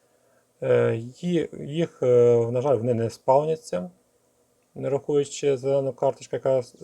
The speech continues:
вибивається з ящика. І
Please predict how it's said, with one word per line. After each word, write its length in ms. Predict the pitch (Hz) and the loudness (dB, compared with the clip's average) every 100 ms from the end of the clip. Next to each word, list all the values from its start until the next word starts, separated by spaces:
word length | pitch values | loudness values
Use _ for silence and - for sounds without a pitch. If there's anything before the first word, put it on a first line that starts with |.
| - | -8
вибивається 680 | 127 120 127 131 123 127 | -8 -4 0 2 0 -4
з 280 | 117 123 123 _ _ _ _ _ | -6 -6 -6 _ _ _ _ _
ящика. 640 | - 135 190 - - 131 120 _ _ _ _ _ _ _ - _ _ _ _ _ - | 0 2 2 -4 -6 -6 -6 _ _ _ _ _ _ _ -20 _ _ _ _ _ -12
І 340 | 170 190 214 | -6 -4 -4